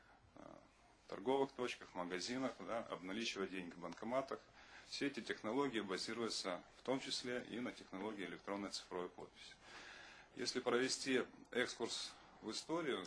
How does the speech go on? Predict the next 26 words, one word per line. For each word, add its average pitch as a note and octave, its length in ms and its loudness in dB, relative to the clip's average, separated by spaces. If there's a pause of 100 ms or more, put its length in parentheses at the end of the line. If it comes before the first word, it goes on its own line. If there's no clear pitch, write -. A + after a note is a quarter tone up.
небольшой, F#2+ 500 0
да, A2+ 240 4
там, - 220 -10 (180)
всего G2+ 240 -2
на G2 180 6
год F2+ 280 0
назад, B2 360 2 (380)
э, - 1600 -16
к - 160 -12
первому G#2+ 440 8
международному F#2+ 640 0 (100)
форуму A2+ 360 0
по F#2 80 -2
электронной F#2 340 -2
цифровой G2 340 -2
подписи, E3 460 0
то G#2 260 -2 (680)
в - 20 -10
прошлом C#3+ 340 4
году G2+ 400 4 (200)
перед A2 260 2 (2500)
государственным A#2+ 600 0
предприятием, G#2+ 600 0
перед F#2 200 -2
Министерством A2+ 560 -2
юстиции, G#2 460 -4